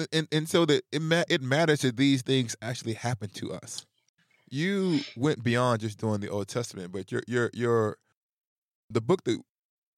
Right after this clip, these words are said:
is bearing God's name, when you're talking about, wh-, what are you trying to get people to understand in that book and about what happened at Sinai? And what do you think that people misunderstand?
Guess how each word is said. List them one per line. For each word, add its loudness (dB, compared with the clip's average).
is 2
bearing 2
God's 2
name, 0
when -6
you're -2
talking -2
about, -6
wh-, -2
what 4
are -2
you 0
trying 2
to 2
get -2
people 0
to -2
understand -2
in -4
that -2
book -2
and -6
about 0
what 2
happened -2
at -10
Sinai? -4
And -6
what 4
do 4
you 2
think -8
that -8
people -6
misunderstand? -2